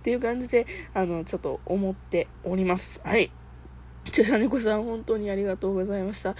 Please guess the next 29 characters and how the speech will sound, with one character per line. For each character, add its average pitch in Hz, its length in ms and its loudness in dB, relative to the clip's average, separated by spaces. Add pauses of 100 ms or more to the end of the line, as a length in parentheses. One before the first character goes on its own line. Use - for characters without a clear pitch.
(240)
た 302 120 2
だ、 294 140 4 (280)
あ 220 100 0
の、 196 180 2
た 330 160 2
だ 415 100 6
一 440 360 4 (100)
番 294 120 6
っ 226 40 -4
て 208 120 2
い 214 80 2
う 254 80 2
の 208 120 8
で 180 80 8
絞 311 300 4
っ 247 60 8
た 180 120 0
だ 180 100 2
け 180 100 -2
で 165 120 -4
全 392 640 4
員 - 20 -
好 381 260 2
き 330 120 2
な 185 120 2
ん 156 60 -4
よ。 196 220 -4
わ 180 100 0
し。 - 220 -4